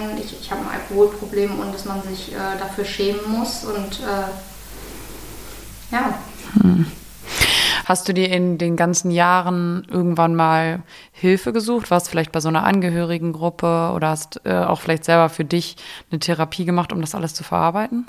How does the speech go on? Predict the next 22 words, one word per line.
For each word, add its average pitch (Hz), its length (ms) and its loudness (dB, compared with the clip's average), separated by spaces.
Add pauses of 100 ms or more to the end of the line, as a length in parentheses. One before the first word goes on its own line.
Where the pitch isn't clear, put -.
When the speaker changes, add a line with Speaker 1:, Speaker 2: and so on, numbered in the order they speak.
(180)
Speaker 1:
Hm, 190 340 -6
also 185 160 -8
ich 196 60 -8
habe - 100 -6
keine 196 120 -4
Therapie 202 420 -4
gemacht. 226 640 0
Ich 202 100 -8
glaube 202 200 -4
auch, 190 100 -8
dass - 140 -12
das - 120 -10
für - 140 -10
mich 208 220 -6
nicht - 180 -10
der 196 100 -8
richtige 202 600 -4
Weg 214 300 0
wäre. 220 400 0 (960)
Ich 208 160 -8
glaube, 208 200 0
dass, - 280 -6